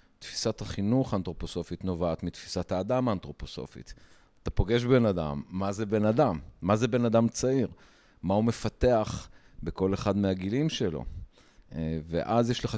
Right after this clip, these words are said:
כלים נוספים לדייק את ההתבוננות שלך ואת האהבה שלך אל התלמיד, ואת היכולת של-, שלך להכיל אותו ולשהות איתו וללוות אותו,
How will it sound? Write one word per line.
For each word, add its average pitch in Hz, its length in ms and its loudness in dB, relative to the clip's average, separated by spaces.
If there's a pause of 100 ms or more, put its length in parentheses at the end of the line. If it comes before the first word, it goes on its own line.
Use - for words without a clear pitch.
כלים 113 260 2
נוספים 123 760 2
לדייק 101 440 4
את - 100 -4
ההתבוננות 95 640 0
שלך 139 300 -2 (640)
ואת 90 220 -2
האהבה 92 300 2
שלך - 240 -4
אל 87 120 0
התלמיד, 90 540 0 (140)
ואת - 160 -12
היכולת 78 520 -2
של-, 87 320 -6
שלך - 240 -8
להכיל 120 500 -2
אותו 95 300 0 (540)
ולשהות 85 600 4
איתו 87 340 0 (460)
וללוות 87 640 0
אותו, 90 360 0